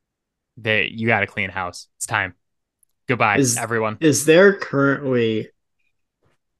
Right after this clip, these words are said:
Speaker 2: another big money quarterback, Deshaun Watson notwithstanding,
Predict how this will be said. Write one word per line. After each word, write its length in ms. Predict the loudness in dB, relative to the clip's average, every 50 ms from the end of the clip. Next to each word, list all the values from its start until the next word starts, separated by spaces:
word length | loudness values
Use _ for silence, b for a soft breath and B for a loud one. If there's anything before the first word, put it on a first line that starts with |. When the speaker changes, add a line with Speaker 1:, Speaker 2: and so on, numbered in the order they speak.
| _ _ _ _ _ _ _ _ _ _ -4
Speaker 2:
another 800 | -2 0 2 2 2 2 2 4 4 4 4 4 2 0 -2 -6 _ _ _ _ _ _ _ _ _ _ _ _ _ _ _ _ -10 -10 -10 -8 -4
big 300 | 0 2 2 2 2 0
money 400 | 0 -2 0 0 0 0 -2 -4 -4
quarterback, 760 | -6 -8 -6 -4 -4 -4 -4 -4 -4 -4 -4 -4 -6 -8 -14 -20 -20 -20 _ _ _ _ _ _ _ _ _ _ _ _ _ _ _ _ _ _ _ _ _ _ _ _ _ _ _ _ _ _ _ -6
Deshaun 400 | -4 -2 0 2 2 4 4 2
Watson 320 | 2 0 -2 -2 -4 -4 -4
notwithstanding, 840 | -4 -4 -4 -4 -6 -6 -6 -6 -6 -4 -4 -4 -6 -6 -8 -10